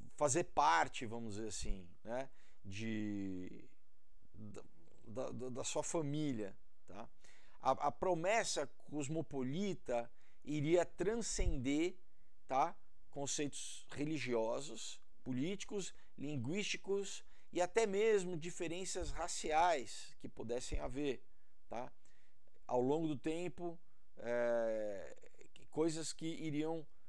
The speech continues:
dividir a família humana. Então, como a gente acabou de ver, eles, a elite maçônica, é, né, exclusiva.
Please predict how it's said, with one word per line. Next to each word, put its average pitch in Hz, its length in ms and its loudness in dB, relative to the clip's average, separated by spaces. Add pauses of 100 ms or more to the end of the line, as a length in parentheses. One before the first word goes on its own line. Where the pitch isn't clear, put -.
(140)
dividir 165 800 0
a 160 60 2
família 143 440 -2
humana. 104 480 -2 (680)
Então, 160 160 -2
como 220 260 2
a 180 280 6
gente 151 220 -2
acabou 135 360 -2
de 110 140 -4
ver, 147 440 2 (2000)
eles, 156 600 8
a 147 60 4
elite 139 460 0
maçônica, 165 920 2
é, 151 320 6 (1400)
né, 123 320 -4
exclusiva. 147 800 0